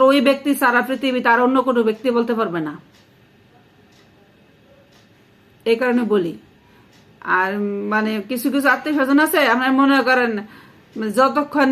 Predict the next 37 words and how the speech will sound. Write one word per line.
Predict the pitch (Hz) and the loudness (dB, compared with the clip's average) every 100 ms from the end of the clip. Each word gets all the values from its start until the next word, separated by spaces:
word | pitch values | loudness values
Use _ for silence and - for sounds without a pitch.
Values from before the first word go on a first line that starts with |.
| 262 | 2
মনে | 262 269 | 2 2
করেন | 247 240 240 226 | 0 0 0 -2
ইয়ার | 240 262 269 | 2 2 4
মতো | 277 269 | 4 4
আর | 262 254 | 2 2
কি, | 240 | 0
যে | 214 220 | 2 2
গরু | 247 262 269 | 4 4 4
যতক্ষণ | 262 262 262 254 247 | 0 0 -2 0 2
দুধ | 233 254 | 2 0
দিতে | 220 269 | -2 0
পারে | 277 302 | 2 4
এতক্ষণ | 262 262 269 247 | 2 0 0 2
গরু | 247 262 | 4 2
ভালো, | 247 214 190 175 - - - - | 2 2 0 -4 -12 -20 -20 -10
এরকম | 233 240 247 240 | -4 0 0 0
টাইপের | 233 226 | 0 0
আর | 220 208 | 0 0
কি, | 208 | -2
মানে | 202 220 | -2 0
যতক্ষণ | 247 262 269 277 254 | 0 0 0 0 0
খাইতে | 254 254 285 | 0 0 4
পারে | 285 285 | 4 4
বিদেশির | 262 269 277 277 - | 2 0 0 -2 0
টাকা | 285 330 403 392 - - - 320 | 2 2 2 0 -14 -20 -6 0
ততক্ষণ | 320 294 277 247 233 202 | 2 2 2 2 2 0
ভালো, | 175 160 175 - _ - _ _ _ _ _ _ - | -2 -6 -12 -16 _ -20 _ _ _ _ _ _ -14
আর | - 196 | -8 -4
বিদেশের | 247 262 262 233 | -2 -2 -2 -2
টাকা | 247 277 262 | -2 0 0
যেই | 226 247 269 | 2 2 2
খাওয়া | 254 269 269 | 0 2 2
বন্ধ | 254 269 247 | 4 4 6
হয়ে | 262 | 4
যাইব | 277 285 330 440 392 - - _ - | 4 4 4 2 -4 -16 -20 _ -4
তখনই | 233 220 220 | -2 0 -2
মনে | 226 226 226 | -2 -2 -2